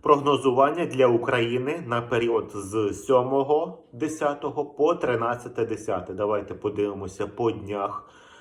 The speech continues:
якою буде ситуація в Україні. Для цього я використовую циганську колоду карт, і для цього я використовую гральну слов'янську колоду карт.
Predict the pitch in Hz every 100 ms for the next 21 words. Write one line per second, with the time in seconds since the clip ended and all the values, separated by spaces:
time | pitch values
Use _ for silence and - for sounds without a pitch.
0 | - 123 120 147 139 127 123 - - 117
1 | 113 - 113 104 104 127 151 147 117 113
2 | - 117 110 104 120 110 - 117 101 98
3 | 113 110 107 104 - 135 143 151 151 156
4 | 160 156 139 117 110 - 151 131 123 120
5 | 107 127 127 117 113 107 107 107 - 104
6 | 90 87 - 90 101 101 101 131 139 -